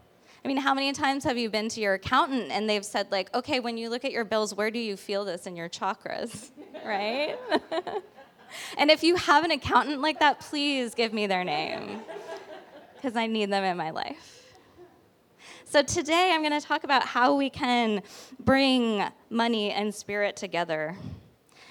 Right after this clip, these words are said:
how we can start to identify these money stories and use these stories or rewrite some of these stories that we have to more align with spirit.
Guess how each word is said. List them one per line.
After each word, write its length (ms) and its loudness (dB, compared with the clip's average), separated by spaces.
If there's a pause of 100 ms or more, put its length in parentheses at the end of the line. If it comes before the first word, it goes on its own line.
how 180 8
we 100 8
can 240 4
start 400 4
to 640 -2 (1040)
identify 840 4
these 260 -4
money 340 -2
stories 1040 -8 (960)
and 500 6
use 540 0
these 320 -6
stories 480 0
or 140 -2
rewrite 640 0
some 100 -4
of 60 -2
these 180 -4
stories 360 -2
that 140 0
we 140 -4
have 380 0
to 100 -6
more 240 0
align 540 -4
with 120 -8
spirit. 520 -8